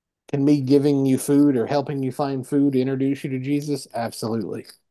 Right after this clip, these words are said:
You need shelter? Sure you do. You need Jesus. You need X, Y, and Z? Yep. You need Jesus more.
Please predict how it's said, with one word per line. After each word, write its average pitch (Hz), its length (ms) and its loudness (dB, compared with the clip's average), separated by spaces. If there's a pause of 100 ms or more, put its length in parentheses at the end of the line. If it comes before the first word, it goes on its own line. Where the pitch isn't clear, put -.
(1800)
You 113 100 -6
need 131 240 2
shelter? 160 440 4
Sure 208 220 4
you 139 160 2
do. 101 280 -6 (180)
You 120 140 -8
need 120 180 -2
Jesus. - 720 -10 (2000)
You 131 140 -2
need 135 180 6
X, 143 240 4
Y, 147 220 4
and 143 260 -2
Z? 147 480 0
Yep. 117 360 2 (2250)
You 156 100 -2
need 180 200 0
Jesus 160 360 -4
more. 147 320 -6